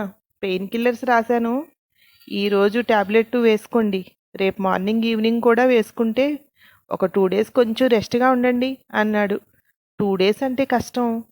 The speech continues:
అలా ఈ రోజుకి ఈ రోజు తగ్గిపోయే టాబ్లెట్స్ ఏం లేవంటారా?" అంది. "ఏ, మళ్ళీ రేపు ఎవరినైనా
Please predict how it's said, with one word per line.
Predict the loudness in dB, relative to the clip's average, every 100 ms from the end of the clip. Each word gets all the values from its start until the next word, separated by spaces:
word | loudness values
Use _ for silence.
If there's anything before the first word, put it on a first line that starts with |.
| _ _
అలా | 0 2 2
ఈ | 2
రోజుకి | 2 2 0 0
ఈ |
రోజు | 2 2
తగ్గిపోయే | 0 -2 0 2 2 2
టాబ్లెట్స్ | 0 -2 -2 -2 -2
ఏం | -2 0
లేవంటారా?" | -2 -2 -2 -2 -2 -2 -4 -12 _ -8
అంది. | -6 -4 -6 _ _ _ _ _ -4
"ఏ, | -2 -2 -4 -4
మళ్ళీ | -2 0
రేపు | 2 0
ఎవరినైనా | 0 -2 -2 -2